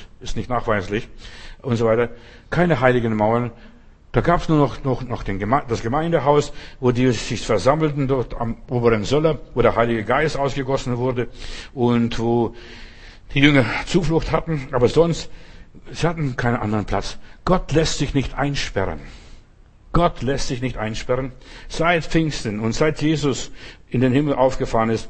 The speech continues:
erleben wir die Gegenwart Gottes in uns. Christus in uns, die Hoffnung auf Herrlichkeit. Um heute Gott zu erfahren, ihr Lieben, brauchen wir keine Gebäude, keine religiösen Symbole. Nix.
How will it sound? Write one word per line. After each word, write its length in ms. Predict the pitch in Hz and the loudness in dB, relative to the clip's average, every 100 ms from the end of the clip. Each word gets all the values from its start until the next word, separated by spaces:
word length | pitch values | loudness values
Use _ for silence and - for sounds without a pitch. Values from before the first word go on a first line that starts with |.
| - | -8
erleben 440 | - 120 120 151 143 | 2 4 4 2 2
wir 100 | 135 | 2
die 120 | 123 | 0
Gegenwart 580 | 101 110 143 139 127 117 | -2 -2 0 2 2 2
Gottes 320 | 127 120 - | 0 -2 -4
in 240 | - 117 110 | -2 -2 0
uns. 380 | 147 123 - - - - - | 0 0 -2 -10 -16 -18 -4
Christus 500 | - 170 - 151 123 | 4 4 4 0 2
in 220 | 127 120 | 0 2
uns, 240 | 123 104 | 0 0
die 100 | 104 | -2
Hoffnung 380 | 87 123 - 117 | 0 0 -2 -2
auf 180 | 104 104 | -2 -2
Herrlichkeit. 500 | 104 117 - 127 - - - - - - | -4 -4 -4 -6 -6 -16 -18 -16 -16 -6
Um 160 | 120 156 | -2 0
heute 240 | 180 160 | 0 2
Gott 180 | 135 156 | 2 0
zu 120 | 151 | 2
erfahren, 640 | 131 120 - 131 135 98 - - - - | 2 0 2 2 2 -2 -6 -16 -18 -12
ihr 140 | 107 101 | -6 -4
Lieben, 260 | 107 123 143 - - - - - - - | -4 -6 -8 -18 -20 -20 -20 -20 -12 0
brauchen 380 | 127 151 139 | 2 2 2
wir 220 | 135 127 - - - - - - | 4 4 2 -12 -20 -20 -10 -2
keine 800 | 160 175 185 170 147 123 101 - - - - | 0 2 0 2 4 4 2 -4 -18 -20 -8
Gebäude, 500 | - 107 107 110 104 | 2 4 6 4 4
keine 500 | 101 165 170 185 139 - - | 0 0 2 4 2 0 4
religiösen 560 | 113 127 113 127 113 117 | 6 6 4 2 2 0
Symbole. 640 | 120 107 113 120 104 82 - - - - - | 0 0 0 2 2 0 -4 -18 -20 -20 -8
Nix. 360 | 214 - - - | -6 -4 -6 -10